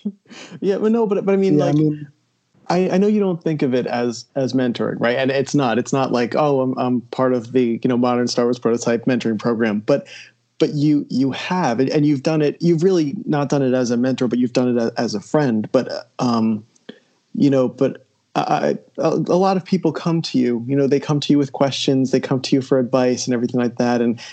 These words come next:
Speaker 1: and, you know, in a way, it's, it's a blessing because you, you're in a position to help others,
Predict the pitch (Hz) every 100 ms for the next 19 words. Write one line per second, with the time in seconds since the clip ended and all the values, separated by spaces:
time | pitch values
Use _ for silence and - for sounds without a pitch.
0 | - - 127 120 110 - _ _ _ _
1 | _ _ _ - 147 135 139 139 151 143
2 | 147 143 139 139 - - 127 120 135 139
3 | 131 127 120 120 - 120 - 127 123 131
4 | 135 135 135 - 151 _ 135 147 160 156
5 | - 131 139 135 135 120 113 - 139 123
6 | 110 - 85 - -